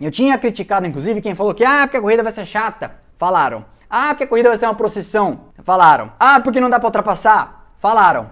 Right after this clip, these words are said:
A única coisa que eu afirmei que ia acontecer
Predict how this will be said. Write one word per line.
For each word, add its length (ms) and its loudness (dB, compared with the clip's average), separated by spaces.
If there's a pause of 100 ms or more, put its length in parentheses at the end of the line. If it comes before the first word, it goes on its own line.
(380)
A 100 -2
única 340 2
coisa 280 -2
que 80 -2
eu 40 0
afirmei 540 -4
que 140 -10
ia 60 -4
acontecer 640 -10